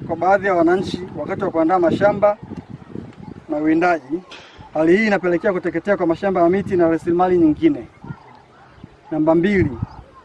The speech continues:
uingizaji wa mifugo katika maeneo yaliyohifadhiwa. Namba tatu,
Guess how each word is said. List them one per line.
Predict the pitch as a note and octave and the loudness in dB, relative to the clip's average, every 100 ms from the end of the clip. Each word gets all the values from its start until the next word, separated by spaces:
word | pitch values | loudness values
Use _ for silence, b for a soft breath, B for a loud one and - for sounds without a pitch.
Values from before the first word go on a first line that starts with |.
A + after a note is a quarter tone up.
| - - - - - | -20 -20 -20 -20 -8
uingizaji | E3 D#3+ D#3 G3+ G3 | 2 2 2 -2 0
wa | F3+ | 2
mifugo | E3+ A3 G#3+ G3+ | 0 -2 -2 -2
katika | F3 - F#3+ | -2 0 2
maeneo | F3 F#3 F3 | 4 2 2
yaliyohifadhiwa. | E3+ F#3 F3 - D#3+ D#3+ D#3+ A#2+ - - - - - - - - - - - - - - - _ - - | 2 4 2 0 0 2 2 0 -14 -20 -20 -20 -20 -20 -20 -20 -20 -20 -20 -18 -12 -12 -14 _ -16 -10
Namba | - E4+ | -2 -2
tatu, | - G#3 - D3+ | 2 2 0 -12